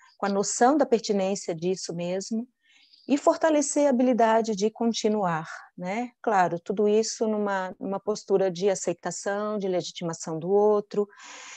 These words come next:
da noção de amor que o Mohan traz, né? Quando você consegue mostrar para esse outro quanto o que ele sente, o que ele pensa, o que ele faz é legítimo dentro do contexto e da história dele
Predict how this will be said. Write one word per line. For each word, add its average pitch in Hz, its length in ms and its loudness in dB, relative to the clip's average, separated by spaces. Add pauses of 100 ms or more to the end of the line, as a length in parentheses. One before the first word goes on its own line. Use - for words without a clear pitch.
(160)
da 196 80 0
noção 208 320 4
de 240 100 6
amor 214 440 8
que 214 80 -2
o 196 40 2
Mohan 180 300 2
traz, 170 400 0
né? 208 340 -4
Quando 202 220 -2
você 202 260 -2
consegue 196 640 2 (880)
mostrar 214 520 2
para 220 100 4
esse 214 220 4
outro 196 260 6
quanto 220 400 0
o - 20 -4
que 220 140 0
ele 208 300 4 (340)
sente, 196 560 2
o 349 60 -2
que - 100 0
ele 202 180 6 (140)
pensa, 190 480 -2
o 170 80 0
que - 160 -20
ele 185 140 0
faz 185 440 0
é 190 80 0
legítimo 190 720 2
dentro 175 300 -4
do 175 80 -6
contexto 180 480 -4
e 160 40 -12
da 165 100 0
história 165 420 -2
dele 180 420 0